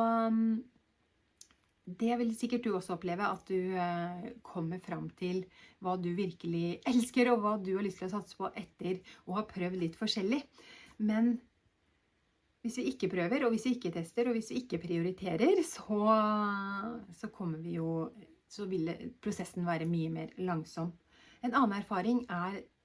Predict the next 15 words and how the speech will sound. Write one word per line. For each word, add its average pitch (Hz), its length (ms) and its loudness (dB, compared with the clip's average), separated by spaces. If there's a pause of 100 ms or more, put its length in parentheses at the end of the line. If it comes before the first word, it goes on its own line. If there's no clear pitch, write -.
nettopp 196 340 -8
dette 226 260 0
med 165 160 0
å 170 360 2
prioritere 175 640 -4
bort 170 560 -6
noe, 202 240 2 (400)
og 208 100 -2
noen 185 300 4
ganger 196 160 -4
så 214 160 -4
kan 170 260 -2
det 170 140 -2
handle 175 340 0
om 185 100 -6